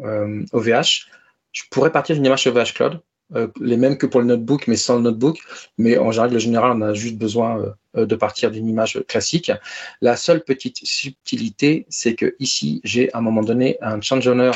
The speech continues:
en quarante-deux quarante-deux zéro. Pourquoi ? Parce que nos images, euh, nos conteneurs dans nos pods sont exécutés en rootless avec le user quarante-deux quarante-deux zéro.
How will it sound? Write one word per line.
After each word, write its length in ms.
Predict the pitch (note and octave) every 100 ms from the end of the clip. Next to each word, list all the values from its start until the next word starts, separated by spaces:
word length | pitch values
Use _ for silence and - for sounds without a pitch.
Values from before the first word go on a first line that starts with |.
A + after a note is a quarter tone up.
| -
en 60 |
quarante-deux 400 | G2+ A#2+ B2 B2
quarante-deux 400 | A#2+ G#2+ A2 A2
zéro. 340 | G#2+ G2+ - - _ - - - -
Pourquoi ? 460 | B2 - D3+ F#3+ -
Parce 160 | -
que 80 | -
nos 140 | A#2+ A#2
images, 520 | A#2+ B2+ D3 D3+ - -
euh, 500 | A#2+ A2+ A2+ A2 A2
nos 140 | A2+
conteneurs 460 | A2 C#3 - B2+ A#2+
dans 100 | A2+
nos 140 | A2+
pods 260 | G#2 C#3 C#3+
sont 340 | G#2 - A2+ A2+
exécutés 600 | A#2 A2+ - G2+ B2 A#2+
en 160 | G#2+ G#2
rootless 560 | G#2 - - - - _ -
avec 280 | A2 A2 A2
le 80 |
user 200 | A2 A2 A#2
quarante-deux 300 | - A2+ A2+
quarante-deux 360 | A#2+ A2+ A2 A2
zéro. 340 | G#2 G#2 C#3+